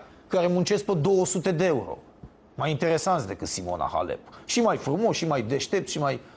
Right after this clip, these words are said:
politicoși, da? Și mai civilizați. Da? Două sute de euro, trei sute de euro. Pe ei nu-i mediatizează nimeni.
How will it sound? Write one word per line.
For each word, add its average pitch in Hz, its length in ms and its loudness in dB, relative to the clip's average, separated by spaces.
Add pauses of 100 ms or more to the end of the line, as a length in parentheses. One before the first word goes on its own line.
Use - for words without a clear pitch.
(120)
politicoși, 143 760 -2 (260)
da? - 340 0
Și - 140 -4
mai 156 140 0
civilizați. 131 760 -2 (960)
Da? 196 260 0 (280)
Două 214 300 4
sute 233 260 0
de 185 140 4
euro, 123 340 2
trei 180 200 2
sute 175 280 0
de 156 140 0
euro. 147 220 2
Pe 143 200 -2
ei 180 240 4
nu-i 196 120 2
mediatizează 175 720 2
nimeni. 175 220 0